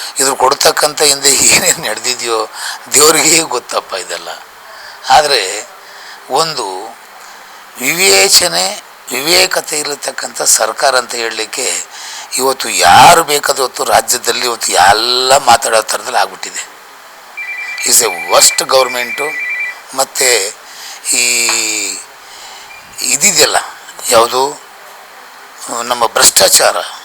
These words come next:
ಈ ಭ್ರಷ್ಟಾಚಾರ ಇದೆಯಲ್ಲ, ಇದು ಅತಿರೇಕ ಕೊಟ್ಟೋಗ್ಬಿಟ್ಟಿದೆ.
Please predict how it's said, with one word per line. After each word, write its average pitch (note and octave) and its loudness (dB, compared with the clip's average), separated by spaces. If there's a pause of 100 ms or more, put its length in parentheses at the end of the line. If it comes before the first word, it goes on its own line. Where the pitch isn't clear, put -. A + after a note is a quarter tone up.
(220)
ಈ C3 0
ಭ್ರಷ್ಟಾಚಾರ B2 0
ಇದೆಯಲ್ಲ, G#2+ -8 (840)
ಇದು C#3+ -2 (480)
ಅತಿರೇಕ E3+ 0
ಕೊಟ್ಟೋಗ್ಬಿಟ್ಟಿದೆ. G2+ -10